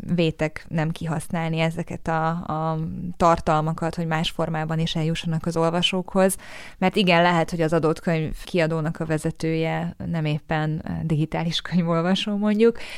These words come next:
de azért a, a világon most már ez elég szépen elterjed, illetve hát azt is látjuk, hogyha most csak Magyarországról beszélünk, az értékesítéseknek az aránya azért eléggé eltolódott külföldre,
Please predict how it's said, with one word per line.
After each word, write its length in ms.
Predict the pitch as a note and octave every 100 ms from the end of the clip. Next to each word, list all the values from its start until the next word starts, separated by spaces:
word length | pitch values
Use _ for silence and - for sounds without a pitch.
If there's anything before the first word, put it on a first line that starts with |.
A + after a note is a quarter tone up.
| -
de 240 | - - E3
azért 400 | E3+ F3 E3+ -
a, 300 | E3 D#3+ -
a 80 | E3+
világon 440 | E3+ D3+ D#3 D#3
most 240 | D3+ D#3+
már 120 | F3+ E3
ez 100 | E3
elég 260 | D#3+ D3+
szépen 340 | - E3 - D#3
elterjed, 480 | E3 F3+ F#3 F#3+ F3+
illetve 320 | E3+ E3+ F3
hát 120 | E3+
azt 180 | F3 -
is 120 | -
látjuk, 320 | D#3+ D#3 -
hogyha 180 | - -
most 180 | D#3+ D#3+
csak 160 | D3+ -
Magyarországról 680 | E3 D#3+ E3 - E3 D#3+
beszélünk, 640 | D#3+ F3 - F3+ F#3 F#3+ F#3+
az 160 | - F3
értékesítéseknek 1160 | F#3+ F#3 E3+ - - D#3+ - D#3+ F3+ - E3+ E3
az 120 | E3
aránya 540 | D3+ D#3+ D#3+ E3 D#3+
azért 240 | E3 E3+ E3
eléggé 540 | F3 E3 D#3+ D3 D#3
eltolódott 680 | D3+ D3+ D3+ D#3+ D#3 D#3+ D#3+
külföldre, 840 | - D#3+ D#3+ E3 D#3 D#3 - -